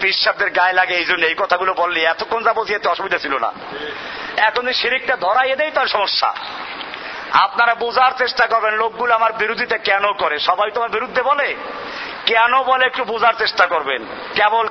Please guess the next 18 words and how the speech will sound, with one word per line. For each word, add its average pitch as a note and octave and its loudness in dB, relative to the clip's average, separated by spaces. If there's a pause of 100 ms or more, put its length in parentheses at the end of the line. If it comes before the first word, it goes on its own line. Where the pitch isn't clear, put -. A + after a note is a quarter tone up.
কে A#3 2
কি A#3+ -4
বলল A3 0
শুনলেন, G#3 0 (800)
আর G#3+ 6
দূরের A#3+ 0
থেকে A3+ 2
সমালোচনা G3+ 2
করলেন, F3 2 (720)
আল্লাহর G3+ 4
কাছে F#3+ 2
জবাবদেহি F3+ 2
করতে D#3 -2
হবে, C#3 0
আমি C#3+ 0
বলে D#3+ 0
দিলাম C#3 0
ইনশাআল্লাহ। G#2 -4